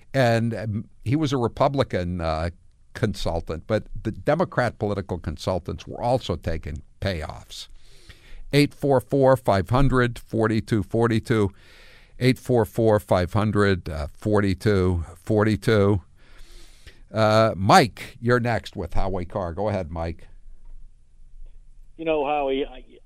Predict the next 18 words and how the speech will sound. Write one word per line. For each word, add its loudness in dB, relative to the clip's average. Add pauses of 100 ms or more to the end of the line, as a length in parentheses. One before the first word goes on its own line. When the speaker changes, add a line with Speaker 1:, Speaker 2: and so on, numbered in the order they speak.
Speaker 2:
I've -8
been -6
trying -2
to -2
follow 0
this, -2 (800)
and -14
you -12
gotta -2
go -2
back. -6
I -18
mean, -12
when -4
have -4
we -4
ever -2
heard -4